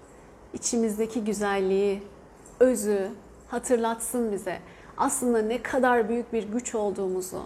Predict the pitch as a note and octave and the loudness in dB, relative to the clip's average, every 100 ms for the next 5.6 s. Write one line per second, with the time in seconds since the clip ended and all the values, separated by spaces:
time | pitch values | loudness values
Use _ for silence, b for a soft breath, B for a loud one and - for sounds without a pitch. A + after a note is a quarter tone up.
0 | B B - A#3+ C4 C#4+ C4 B3 G#3 A#3 | B B -4 -2 2 4 6 4 2 2
1 | B3 G#3 C4 A#3 A3+ G#3+ G#3 F#3+ F#3+ F#3 | 2 6 6 6 4 2 0 -2 -4 -6
2 | F3+ - - B B B B B - - | -8 -10 -16 B B B B B -20 -20
3 | - - - - - - - A#3 - C#4 | -20 -20 -20 -20 -20 -14 -6 -6 2 4
4 | C4+ - E3+ - C#4+ B3+ D4 B3 A#3+ A3 | 4 2 -4 -2 0 2 4 4 4 2
5 | A3 G3+ G3 F#3 - | 0 -2 -2 -4 -8